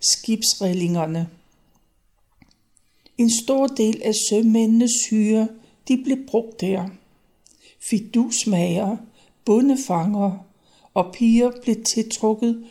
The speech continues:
af det brogede liv. Og blev søfolkene snydt,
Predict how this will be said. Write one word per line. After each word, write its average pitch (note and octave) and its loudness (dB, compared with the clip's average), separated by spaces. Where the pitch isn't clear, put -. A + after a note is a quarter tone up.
af G3+ -4
det A#3 -4
brogede G#3 2
liv. F#3+ -2
Og E3+ 0
blev F#3 0
søfolkene G#3+ 2
snydt, A#3 2